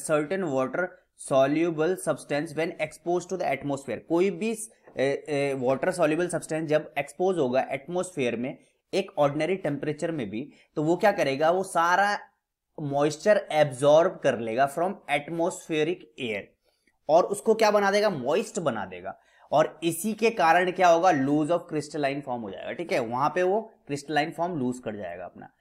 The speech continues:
ठीक है, सिंपल बात, सिंपल बातों में अगर मैं बोलूं तो ये क्या कर रहा है, देखो, ultimately dissolving in the, uh, absorb water। ये क्या कर रहा है कि एक एब्जॉर्ब वाटर पे डिसॉल्व कर रहा है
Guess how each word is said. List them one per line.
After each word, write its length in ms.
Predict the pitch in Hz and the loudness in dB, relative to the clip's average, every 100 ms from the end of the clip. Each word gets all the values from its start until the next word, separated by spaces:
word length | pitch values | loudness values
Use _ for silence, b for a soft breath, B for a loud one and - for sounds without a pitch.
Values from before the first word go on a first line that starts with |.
| _ - | _ -8
ठीक 140 | 220 | -4
है, 300 | 151 - - - | -2 -4 -12 -6
सिंपल 340 | 196 196 220 | -2 4 6
बात, 240 | 202 185 190 - | 6 6 2 -4
सिंपल 340 | - 196 208 208 | -6 -2 2 4
बातों 320 | 170 160 190 | 6 6 2
में 120 | 190 | 0
अगर 200 | 175 175 | 0 0
मैं 180 | 180 175 | 0 0
बोलूं 280 | 139 143 185 - b b - | 0 -2 -4 -10 b b -2
तो 40 | |
ये 180 | 160 165 | 2 4
क्या 140 | 165 190 | 4 4
कर 160 | 165 | 6
रहा 100 | 156 | 4
है, 60 | 156 | 4
देखो, 180 | 165 175 | 2 2
ultimately 580 | 160 156 190 180 202 185 | 2 2 0 0 -2 -2
dissolving 520 | 151 147 151 170 190 | 0 4 4 4 -2
in 100 | 185 | 0
the, 100 | 185 165 123 123 - | 0 0 -4 -10 -10
uh, 80 | 120 - | -12 -4
absorb 400 | 143 135 165 175 | -4 0 2 4
water। 280 | 127 104 - - _ - | 2 -2 -8 -16 _ -4
ये 100 | 147 | 0
क्या 120 | 202 | 2
कर 160 | 185 175 | 4 2
रहा 100 | 180 | 2
है 60 | 196 | 0
कि 460 | 226 214 - _ - | -2 -6 -8 _ -6
एक 180 | 185 - | -4 2
एब्जॉर्ब 400 | 170 156 180 196 | 0 4 4 6
वाटर 240 | 180 165 180 | 4 4 0
पे 160 | 208 | 0
डिसॉल्व 380 | 160 131 147 160 | 0 2 4 4
कर 160 | 185 185 | 2 2
रहा 100 | 185 | 2
है 220 | 120 | 0